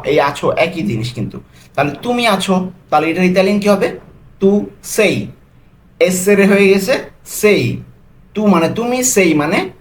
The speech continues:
আছো। তাহলে তু সেই, তুমি আছো। এসেরে ভার্বটা চেঞ্জ হয়ে গেছে কি? সেই, বর্তমান কালের ক্ষেত্রে। আর যদি বলি সে আছে, তাহলে কি হবে? বা সে থাকে, এটাও বলতে পারি। তাহলে সে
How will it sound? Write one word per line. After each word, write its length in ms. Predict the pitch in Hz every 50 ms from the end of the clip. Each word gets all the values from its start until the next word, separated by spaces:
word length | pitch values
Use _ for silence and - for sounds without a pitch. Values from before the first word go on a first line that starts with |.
| - -
আছো। 300 | - 165 180 185 - 139 - - -
তাহলে 180 | - 131 135 139 - -
তু 80 | 202 214 196 180
সেই, 160 | - 196 214 - - - - - _ _ - -
তুমি 200 | 208 220 214 202
আছো। 240 | 175 151 - - 127 - - - - - 156
এসেরে 300 | 190 185 - 208 208 180
ভার্বটা 280 | 151 156 147 147 165 156 127 - - - - - -
চেঞ্জ 200 | 202 196 190 190 175 180
হয়ে 120 | 180 185 180
গেছে 160 | 185 190 190 202 -
কি? 80 | 320 392 381 - - - - - - -
সেই, 180 | 214 196 160 127 123 - - - -
বর্তমান 340 | 160 170 - - 220 233 190 180 - -
কালের 240 | 139 139 131 120 123
ক্ষেত্রে। 240 | 123 120 - - - - - - - - - - - - - -
আর 80 | - 135 143
যদি 100 | 160 170 185
বলি 160 | 185 175 165 - - - - - -
সে 140 | - 254 233 233 240
আছে, 280 | 220 202 202 - - 233 226 - - - _ - - _ - - - - - -
তাহলে 200 | - 170 175 180 190 180
কি 60 | 208 202
হবে? 220 | 190 165 120 101 90 - - _ _ _ _ _ _ _ - _ _ _ - - - - - _ _ - - - - _ - - -
বা 80 | 156 -
সে 280 | - - - - 247 233 240 220 - - - - - - _
থাকে, 340 | - - 196 185 185 165 131 - - - - - - - _ _ _
এটাও 200 | 185 196 208 220 170
বলতে 140 | 143 127 120
পারি। 180 | 110 - - - - - - - - _
তাহলে 180 | 170 165 170
সে 240 | 170 - - - 240